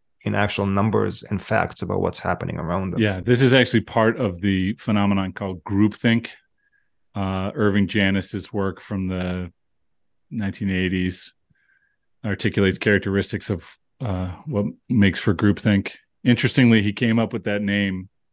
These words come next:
Speaker 2: um, from
Speaker 1: The Cuba Missile Crisis?
Speaker 2: Well, that's where a lot of the theorizing came from.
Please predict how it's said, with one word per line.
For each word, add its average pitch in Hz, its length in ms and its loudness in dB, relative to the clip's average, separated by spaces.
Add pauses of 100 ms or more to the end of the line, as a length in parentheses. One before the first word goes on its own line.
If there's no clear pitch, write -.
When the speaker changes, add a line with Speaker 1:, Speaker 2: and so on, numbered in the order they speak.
Speaker 2:
um, 95 480 -6
from 95 480 -2 (1400)
Speaker 1:
The 104 80 -10
Cuba 101 340 -2
Missile 107 320 -2
Crisis? 131 300 -2
Speaker 2:
Well, 110 200 6
that's 117 280 4
where 113 200 6
a 117 80 -2
lot 110 160 0
of 101 80 -2
the 101 80 -2
theorizing 117 680 -2
came 151 240 -6
from. 160 300 -8